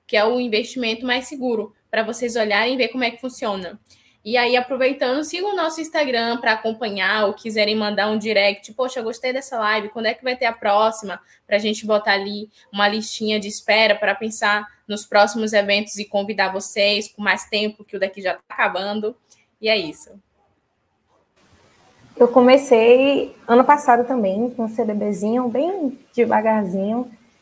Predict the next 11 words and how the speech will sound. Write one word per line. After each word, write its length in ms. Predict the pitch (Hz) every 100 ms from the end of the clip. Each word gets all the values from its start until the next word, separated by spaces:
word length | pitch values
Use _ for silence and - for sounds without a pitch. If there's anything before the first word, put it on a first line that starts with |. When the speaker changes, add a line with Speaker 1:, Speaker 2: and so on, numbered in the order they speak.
| _ -
Speaker 2:
mas 360 | 202 190 202
aprofundando 840 | 208 - - 220 196 196 214 214
esse 320 | 196 196 - 226
ano. 300 | 185 175 180
Comecei 760 | 196 196 196 214 220 240 269 277 _ _ -
com 80 | 196
vinte 160 | 233
e 60 | -
três 240 | 240 233
anos 120 | 214 214
também. 240 | - 151